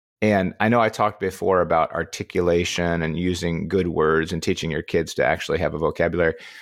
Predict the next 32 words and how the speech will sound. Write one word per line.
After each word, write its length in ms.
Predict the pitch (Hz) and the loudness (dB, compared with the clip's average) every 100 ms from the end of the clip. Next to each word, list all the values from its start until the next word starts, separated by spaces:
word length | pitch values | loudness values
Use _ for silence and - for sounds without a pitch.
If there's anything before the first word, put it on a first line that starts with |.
| - | -6
but 80 | 120 | 0
I'm 80 | 113 | 0
speaking 320 | 113 151 127 107 | 0 -2 0 -2
of 80 | |
something 260 | - 110 98 | 0 0 2
a 40 | |
little 160 | 98 123 | 2 2
bit 120 | 107 | 0
differently 360 | 101 107 85 90 | 2 0 -2 0
now. 340 | 90 85 - - _ | 2 2 0 -8 _
I, 140 | 107 - | -4 -2
I, 280 | 78 - 67 - | -4 -4 -8 -12
so 160 | - 117 | -4 0
I 80 | 120 | 2
wonder 200 | 143 139 | 2 0
how 180 | 123 139 | 0 2
many 180 | 123 | 2
things 320 | 113 113 110 - | 2 0 0 0
have 220 | 87 - | -2 -4
crept 500 | - - 117 120 - | -8 0 0 0 -6
into 380 | 113 110 101 92 | 0 0 2 2
our 100 | 78 | 2
presentation 880 | - - 101 90 82 - 101 - 120 | 0 -2 -2 -2 -2 0 0 0 -4
of 80 | 110 | -2
the 100 | 113 | 0
gospel 640 | 110 117 - - 120 127 _ _ _ _ _ _ - | 2 0 -2 -4 -4 -4 _ _ _ _ _ _ -12
that, 520 | 87 98 87 - - - _ - | 0 2 2 0 -12 -20 _ -4
um, 460 | 92 87 80 87 - _ _ _ _ _ _ _ _ - - - - | -2 0 -2 -8 -14 _ _ _ _ _ _ _ _ -20 -20 -20 -4
that 140 | 123 120 | 2 2
really 340 | 123 160 147 | 4 2 4
aren't 220 | 117 110 - - | 4 2 -2 0
accurate, 640 | 101 101 - 113 123 - | 0 0 0 2 2 -2